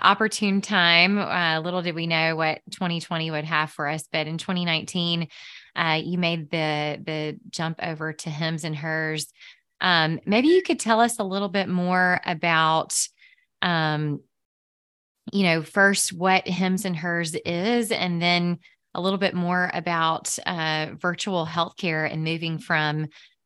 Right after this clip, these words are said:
um, you know, that direct, like, face-to-face model and, um, you know, how the growth into telemedicine is looking.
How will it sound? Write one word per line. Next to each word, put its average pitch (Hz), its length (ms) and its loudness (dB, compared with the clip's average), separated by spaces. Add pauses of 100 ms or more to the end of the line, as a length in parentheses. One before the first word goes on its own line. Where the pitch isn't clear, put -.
(120)
um, 147 540 0 (100)
you 170 80 -2
know, 151 140 0
that 147 220 0 (180)
direct, 165 500 0
like, 139 220 -8
face-to-face 202 760 2
model 226 560 6 (340)
and, 170 600 4
um, 160 600 0
you 170 100 -4
know, 151 120 -2
how 165 240 0
the 160 120 -2
growth 160 540 -2
into 156 240 -6
telemedicine 143 840 -6
is 139 140 -12
looking. - 480 -14